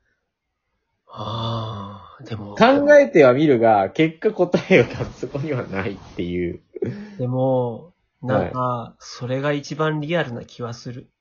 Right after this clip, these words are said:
Speaker 2: <laughs>
Speaker 1: 結局、す-、要は会議を通すっていうのが、まあ、なんだろう、セオリーなわけじゃん？
Speaker 2: はい。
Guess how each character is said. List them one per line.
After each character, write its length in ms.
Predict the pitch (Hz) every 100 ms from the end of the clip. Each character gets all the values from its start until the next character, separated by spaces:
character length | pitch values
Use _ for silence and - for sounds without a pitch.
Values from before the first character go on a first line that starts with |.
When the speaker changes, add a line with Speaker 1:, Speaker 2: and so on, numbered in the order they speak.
| -
Speaker 2:
<laughs> 1300 | 151 - - - 165 117 110 - 110 - - - _
Speaker 1:
結 220 | - 135 -
局、 360 | 202 254 254
す-、 320 | 240 - - _ _ _ _ _ _ -
要 180 | 285
は 240 | 311 151 -
会 340 | - 480 466
議 280 | 269 190 151
を 100 | 139
通 280 | 135 226 170
す 160 | - 139
っ 40 |
て 220 | 123 -
い 160 | 127 131
う 100 | 123
の 140 | 123
が、 400 | 117 110 110 - _ _ _ _ _ _ _ _ _ _ _ _ _ _ _ _ _ _
ま 160 | 143 143
あ、 40 |
な 160 | 127 135
ん 60 | 127
だ 100 | 120
ろ 100 | 127
う、 40 | 139 _ _ -
セ 240 | - 240
オ 100 | 185
リ 160 | 131 113
ー 20 |
な 120 | 120
わ 80 | 117
け 100 | 120
じ 80 | 151
ゃ 60 |
ん？ 120 | 240 _ _ _ _ -
Speaker 2:
は 180 | 107 104
い。 80 | 82